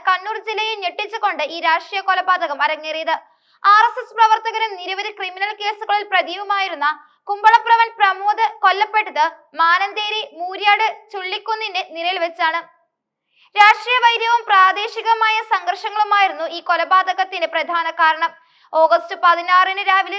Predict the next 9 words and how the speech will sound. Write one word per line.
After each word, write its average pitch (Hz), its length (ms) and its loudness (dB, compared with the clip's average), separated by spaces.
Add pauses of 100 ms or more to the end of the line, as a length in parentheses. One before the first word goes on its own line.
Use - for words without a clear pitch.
(120)
ജോലിക്ക് 392 420 -4
പോവുകയായിരുന്ന 415 680 0
പ്രമോദും 381 560 0
അദ്ദേഹത്തിന്റെ 415 520 -6
സുഹൃത്തായിരുന്ന 403 680 -2 (100)
പ്രകാശനുമാണ് 370 760 -2 (120)
ആക്രമിക്കപ്പെട്ടത്. 330 680 -4 (260)
കോൺക്രീറ്റ് 453 440 0
പണിക്കാരനായിരുന്നു 440 800 0